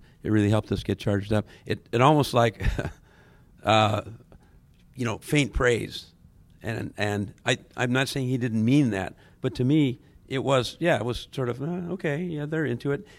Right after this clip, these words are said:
They would, they let the Warriors sort of dictate the mood, though, you know. When the Warriors were going good, which they were kind of from ear-, early on, then the crowd got into it. If there were a lull, the crowd would be in a lull. So it wasn't,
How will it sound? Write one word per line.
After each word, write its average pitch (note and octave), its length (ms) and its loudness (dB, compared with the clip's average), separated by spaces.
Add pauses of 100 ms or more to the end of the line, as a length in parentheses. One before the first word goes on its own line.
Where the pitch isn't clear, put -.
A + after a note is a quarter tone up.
(120)
They D3+ 140 6
would, D3 240 4 (640)
they C3+ 100 0
let D3+ 220 4 (260)
the B2 80 -2
Warriors B2+ 400 2
sort A#2 160 -2
of G2 100 -6
dictate A2+ 520 -4
the G#2 180 -4
mood, A2+ 340 -2
though, G2 340 -10
you G#2+ 80 -10
know. G#2+ 200 -6 (240)
When A#2 120 -4
the A2+ 60 2
Warriors C3+ 340 2
were C3+ 60 -2
going B2+ 220 2
good, B2 260 2
which D3 160 -4
they C3 120 0
were B2 180 0
kind B2 280 -8
of A2+ 40 -10
from - 240 -14
ear-, A#2+ 140 -8 (100)
early A#2+ 240 -4
on, A#2 180 -4 (380)
then B2+ 140 0
the A#2 80 0
crowd B2 280 0
got A2+ 140 0
into A#2 340 2
it. - 140 -4
If A#2+ 140 -8
there B2 120 2
were A#2+ 120 4
a B2+ 40 2
lull, A#2 460 4
the - 60 -8
crowd A2 280 -4
would A2 220 -6 (160)
be A2 220 -6 (100)
in G#2+ 80 -6
a G#2 60 -6
lull. A2 360 -6 (360)
So C3 200 2
it B2 100 -2
wasn't, D#3+ 360 0